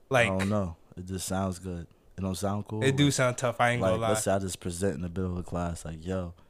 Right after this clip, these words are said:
Speaker 2: I'm a non-binary tiger." Niggas gonna look at me like, "What? What is that? That sounds so elegant and shit."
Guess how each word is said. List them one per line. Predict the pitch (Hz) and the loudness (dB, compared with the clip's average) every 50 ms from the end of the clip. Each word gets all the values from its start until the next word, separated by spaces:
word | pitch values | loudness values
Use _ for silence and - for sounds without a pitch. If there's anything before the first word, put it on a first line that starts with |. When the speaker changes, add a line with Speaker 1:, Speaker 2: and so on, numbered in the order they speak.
| - - _ _ - _ _ - | -20 -20 _ _ -20 _ _ -2
Speaker 2:
I'm | 107 104 | -2 0
a | 87 80 | 0 -2
non-binary | 80 85 87 90 87 80 85 87 85 85 85 80 80 82 | -4 -2 -2 -2 -2 -2 -4 -4 -4 -4 -4 -6 -8 -10
tiger." | - - 90 87 85 80 78 76 73 - _ _ _ - - _ _ _ _ _ - | -6 -4 -4 -2 -2 -4 -8 -12 -14 -16 _ _ _ -20 -20 _ _ _ _ _ -6
Niggas | 98 101 87 | -4 -4 -4
gonna | 90 85 82 | -4 -6 -6
look | 90 87 - | -6 -6 -6
at | 87 85 | -8 -8
me | 87 80 | -6 -8
like, | 76 73 - | -10 -10 -12
"What? | 71 78 92 104 - - | -12 -10 -10 -10 -12 -12
What | - 90 98 | -14 -12 -10
is | 107 104 - | -10 -12 -12
that? | - 76 - - | -14 -14 -14 -14
That | 82 85 | -14 -12
sounds | - - 92 90 - | -10 -8 -8 -8 -8
so | - 85 80 - - | -8 -8 -8 -8 -8
elegant | 90 95 90 90 - - - - | -8 -6 -8 -8 -10 -12 -14 -14
and | - 73 | -14 -12
shit." | - - - 80 73 | -12 -12 -10 -12 -14